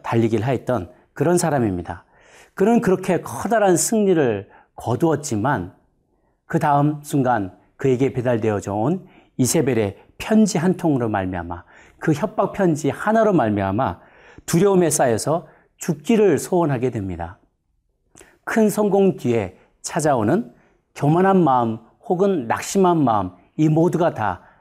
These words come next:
사단이 주는 시험이죠. 베드로는 어땠습니까? 그는 주님 앞에서 "주는 그리스도시요 살아계신 하나님의 아들입니다"라는, 어, 역사의 길이 남을 놀라운 고백을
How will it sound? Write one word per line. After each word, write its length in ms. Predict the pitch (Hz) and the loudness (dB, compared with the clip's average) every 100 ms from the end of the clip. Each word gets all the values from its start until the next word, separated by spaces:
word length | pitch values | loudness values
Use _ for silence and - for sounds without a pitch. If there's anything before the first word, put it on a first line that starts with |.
| _ | _
사단이 460 | - - 147 131 120 | -10 -4 0 0 -2
주는 380 | 107 113 98 101 | -4 -4 -6 -10
시험이죠. 760 | - - 160 107 - 87 - _ _ _ _ - - - | -6 -2 0 0 -4 -10 -12 _ _ _ _ -20 -20 -6
베드로는 360 | 165 170 202 202 | 0 2 4 2
어땠습니까? 720 | 170 151 143 113 98 95 90 _ _ _ _ | 2 -2 -2 -4 -4 -10 -10 _ _ _ _
그는 480 | - 147 151 90 - _ _ | 0 2 2 -2 -10 _ _
주님 260 | - 160 147 | 0 2 2
앞에서 420 | - 104 120 160 - _ | -2 -8 -6 -8 -12 _
"주는 340 | - 175 226 202 | -2 2 2 2
그리스도시요 640 | 170 147 151 - 139 196 - _ | 0 0 -2 0 -2 -2 -10 _
살아계신 640 | - 190 190 170 147 151 156 | -6 0 2 2 2 0 0
하나님의 640 | - 180 160 131 165 - - - | -2 2 4 2 0 -6 -16 -8
아들입니다"라는, 1040 | - 147 185 175 139 127 113 110 143 92 - _ _ _ _ | -2 2 4 4 2 0 0 -2 -2 -6 -14 _ _ _ _
어, 140 | 110 | -4
역사의 460 | 104 120 - 202 185 | -4 -2 2 2 2
길이 180 | 185 185 | 2 4
남을 600 | 156 131 139 110 113 - | 4 4 2 0 -4 -4
놀라운 460 | 120 135 165 170 - | 0 4 4 2 0
고백을 680 | 135 120 113 135 117 98 | -2 -2 0 2 2 0